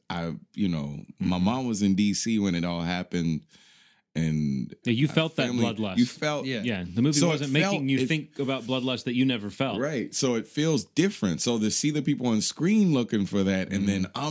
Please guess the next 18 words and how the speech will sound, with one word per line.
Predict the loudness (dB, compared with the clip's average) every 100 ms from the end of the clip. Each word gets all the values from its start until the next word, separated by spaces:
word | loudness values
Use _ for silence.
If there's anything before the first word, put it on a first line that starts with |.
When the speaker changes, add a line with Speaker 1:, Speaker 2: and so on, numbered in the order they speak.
| -2
Speaker 1:
I'm |
feeling | -2 0 0 0
it, | -2
I'm | -2
like, | -4 -6 -10 -8
"Wow, | -4 -2
this | 0 0
feels | 0 0 0 0
weird." | 0 0 -4 -2
It | -2
fe-, | -2 -6
Speaker 2:
Mm-hmm. | -6 -4
Speaker 1:
because | 0 0 0
I'm | 0
not | 0 -2 -4
a |
hateful | -4 -2 -2 -2 -6
person, | -4 -2 -2 -2 -6 -8